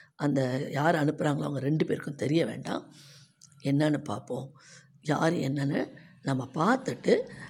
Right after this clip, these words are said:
அவங்களுக்கு தெரியாம நம்ம அந்த ட்ரேஸ் அவுட் பண்ணி அந்த இடத்துக்கு போகணும்," அப்படின்னு சொல்றாங்க. இந்த கொஞ்ச நேரம் ஆகுது, வெயிட் பண்றாங்க. உள்ள கேபின்ல இதை பார்க்குறாங்க. அப்ப வரும்போது அந்த சீனியர் ஸ்டாஃப் கோபுவும், கோபனும், கோபுவும் சந்திரும் வராங்க.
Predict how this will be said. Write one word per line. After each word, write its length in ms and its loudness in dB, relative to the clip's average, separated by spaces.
அவங்களுக்கு 400 0
தெரியாம 460 8
நம்ம 220 4
அந்த 160 -2
ட்ரேஸ் 320 2
அவுட் 120 4
பண்ணி 180 -4
அந்த 140 0
இடத்துக்கு 300 -4
போகணும்," 600 -4
அப்படின்னு 360 -2
சொல்றாங்க. 460 -8
இந்த 340 4
கொஞ்ச 240 2
நேரம் 260 4
ஆகுது, 280 0
வெயிட் 260 0
பண்றாங்க. 580 -4
உள்ள 180 4
கேபின்ல 420 2
இதை 220 0
பார்க்குறாங்க. 520 -6
அப்ப 240 -6
வரும்போது 440 2
அந்த 160 0
சீனியர் 400 0
ஸ்டாஃப் 380 -6
கோபுவும், 420 -6
கோபனும், 540 -8
கோபுவும் 420 4
சந்திரும் 400 0
வராங்க. 500 -8